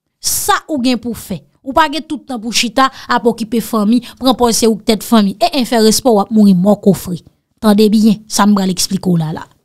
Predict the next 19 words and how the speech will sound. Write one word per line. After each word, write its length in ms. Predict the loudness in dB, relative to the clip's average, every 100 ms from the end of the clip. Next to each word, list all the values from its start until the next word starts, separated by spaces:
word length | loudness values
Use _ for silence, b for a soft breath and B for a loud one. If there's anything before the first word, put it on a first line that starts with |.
| _ _ _ _ _
Lè 160 | 0 2
w 140 | 2
wè 60 | 0
se 140 | -2 -2
konsa 300 | -2 0 0
bagay 240 | 0 0 -2
la 120 | -2
ap 60 | -4
pati, 340 | -8 -6 -8 -10 _
se 240 | -2 0 0
pou 180 | -2 -2
chita, 540 | 0 0 0 -2 -6 -8 _ _ _ _ _
frè, 380 | -4 2 2 2 -4 _
sè, 380 | -8 -4 -2 0
manman, 300 | 0 0 0
papa, 300 | 0 -2 -2 -2
pou 160 | -4
di 160 | -6 -6
l 140 | -6